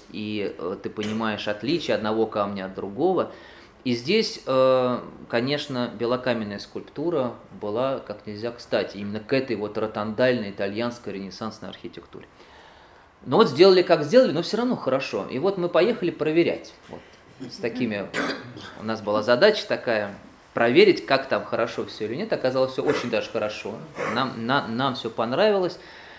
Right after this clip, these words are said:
А, даже у батюшки есть, эм, планы, э, восстановить господский дом,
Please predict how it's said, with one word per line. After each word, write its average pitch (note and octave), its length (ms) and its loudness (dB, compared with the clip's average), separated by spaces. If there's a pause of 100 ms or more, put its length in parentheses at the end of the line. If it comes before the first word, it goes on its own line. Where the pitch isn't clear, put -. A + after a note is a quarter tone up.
(340)
А, B2 200 6
даже E3+ 360 6
у C#3 160 0
батюшки C3+ 480 0
есть, C#3 460 -4 (140)
эм, F#2+ 360 -4 (920)
планы, B2+ 520 2 (400)
э, G#2 300 -4
восстановить A#2+ 540 -2
господский A#2 500 -4
дом, F#3+ 380 -2